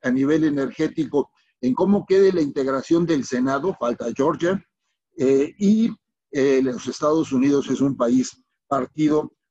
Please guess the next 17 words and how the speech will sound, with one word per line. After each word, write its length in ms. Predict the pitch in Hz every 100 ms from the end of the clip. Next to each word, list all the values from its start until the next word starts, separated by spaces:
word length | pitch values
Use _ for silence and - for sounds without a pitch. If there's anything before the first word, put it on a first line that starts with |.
| _
por 240 | 131 127 -
partes 440 | 135 131 135 -
iguales. 560 | 120 113 101 - - - _ _ _
La 260 | 151 156 165
consejera, 960 | - 160 - 160 - 220 233 214 - _
eh, 260 | 151 143 135 -
Humphrey 540 | 208 196 165 147 143 - _ _ _
hablaba 440 | 135 143 180 180
de 140 | 156 147
la 140 | 135
importancia 800 | 135 127 139 135 - 185 196 165
de 140 | 139 131
la 140 | 127
presencia 520 | - 135 170 170 175
de 120 | 147
las 220 | 135 135 143
mujeres. 540 | 139 196 185 - -